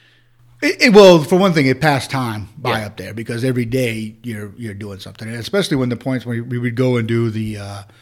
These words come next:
Speaker 1: the patrols, because we would go, it was a four-day rotation. So day one would kinda, you know, weapons maintenance, get some P T in, get, you know, kinda, kind of a down day.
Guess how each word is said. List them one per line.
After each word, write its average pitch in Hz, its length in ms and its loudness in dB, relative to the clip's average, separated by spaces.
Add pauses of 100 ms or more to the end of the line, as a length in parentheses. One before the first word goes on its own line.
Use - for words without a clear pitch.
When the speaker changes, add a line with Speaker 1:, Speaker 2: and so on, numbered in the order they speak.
(260)
Speaker 1:
the 127 100 -6
patrols, 113 580 -6 (480)
because 117 320 -6
we 135 100 0
would 127 180 0
go, 120 460 -2
it 147 80 -6
was 117 140 -4
a - 20 -2
four-day 139 440 2
rotation. 113 640 -2
So 110 320 -10
day 127 260 -6
one 143 580 0 (400)
would 113 160 -4
kinda, 117 380 -4 (600)
you 110 100 -12
know, 101 80 -12
weapons 120 400 -4
maintenance, 120 540 -4
get 123 160 -4
some 120 100 -8
P 127 220 -4
T 117 420 -4
in, 113 140 -10
get, 113 180 -10 (180)
you 131 120 -10
know, 110 100 -10
kinda, 120 400 -6 (480)
kind 160 160 -2
of 131 60 0
a 110 120 0
down 139 360 2
day. 110 320 -4